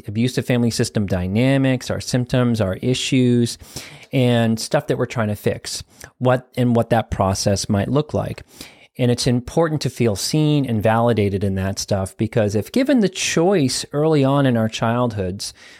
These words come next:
we would have chosen none of this mess that we're going through. However, there is also a dark side to a lot of us. There was for me.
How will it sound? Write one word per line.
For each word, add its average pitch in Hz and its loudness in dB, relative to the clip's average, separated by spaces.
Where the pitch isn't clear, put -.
we 139 4
would 143 2
have 127 0
chosen 110 0
none 101 2
of 101 -2
this 92 -2
mess 92 -2
that - -2
we're 98 -2
going 98 -4
through. 107 -14
However, 123 2
there 135 2
is 147 2
also 147 2
a 139 0
dark 120 0
side 98 0
to 101 0
a - 0
lot 87 -4
of 87 -6
us. - -6
There 101 0
was 104 0
for - -2
me. 123 0